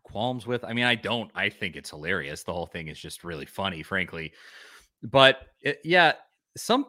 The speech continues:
something happened there, right? Like, something, what, what is the deal there? Because Dan-, Danny White, maybe he's just that into keeping information under wraps and making sure, because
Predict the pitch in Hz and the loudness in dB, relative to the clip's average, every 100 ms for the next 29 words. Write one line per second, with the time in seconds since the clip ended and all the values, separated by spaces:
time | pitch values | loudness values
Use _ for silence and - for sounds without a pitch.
0 | - - - 214 - 254 165 247 330 233 | -10 -16 -12 -8 -4 -2 0 0 0 0
1 | 104 82 110 202 233 _ - 165 160 - | 0 0 0 -2 -6 _ 0 0 0 -8
2 | - - 190 226 233 226 208 190 _ - | -14 -6 -4 -2 0 2 2 -2 _ 2
3 | 175 233 - 220 339 254 156 147 202 247 | 6 6 8 8 8 6 -2 0 2 4
4 | 175 143 160 - 190 151 - - - - | 4 4 2 6 6 6 -4 -18 -20 -20
5 | _ _ - 160 202 202 - 117 170 233 | _ _ -2 0 2 2 -2 -2 2 4
6 | 208 147 185 170 104 156 226 240 180 165 | 4 6 6 4 0 0 0 0 -2 -4
7 | 165 123 104 - 135 135 123 - - - | -4 -6 -10 0 4 4 2 -10 -16 -20
8 | _ _ _ _ _ _ 110 104 135 143 | _ _ _ _ _ _ -16 0 8 8
9 | 147 - - 135 139 123 - - 120 117 | 8 4 -2 0 2 -2 -6 -4 0 2
10 | 113 104 98 _ _ _ _ - - 147 | 2 0 -4 _ _ _ _ -12 -4 -2
11 | 147 139 135 123 - 120 117 113 120 117 | 0 0 0 -2 -4 -2 0 -2 -2 -2
12 | 110 107 104 107 107 - 104 110 113 104 | -2 -4 0 2 2 -2 -4 -4 -4 -6
13 | 120 107 117 147 123 | -4 -4 -2 -2 -2